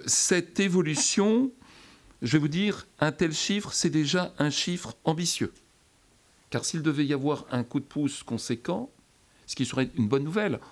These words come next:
encore une fois en matière de pouvoir d'achat, euh, là, les, les treize millions quatre cent cinquante-huit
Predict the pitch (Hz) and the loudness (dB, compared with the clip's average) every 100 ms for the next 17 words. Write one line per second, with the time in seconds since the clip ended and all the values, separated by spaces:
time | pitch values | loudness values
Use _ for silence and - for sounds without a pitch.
0 | - 139 135 131 - 135 123 139 131 123 | -4 -2 0 -2 0 0 0 -2 -4 -4
1 | 123 117 117 120 208 - - - - - | -2 0 0 0 0 -2 -6 -18 -18 -4
2 | 117 127 190 160 123 127 123 131 - - | 0 4 4 2 0 2 0 -2 -4 -4
3 | 151 131 135 143 143 139 131 123 123 123 | -2 2 2 2 0 -2 -4 -4 -4 -4
4 | 123 208 - | -4 -8 -12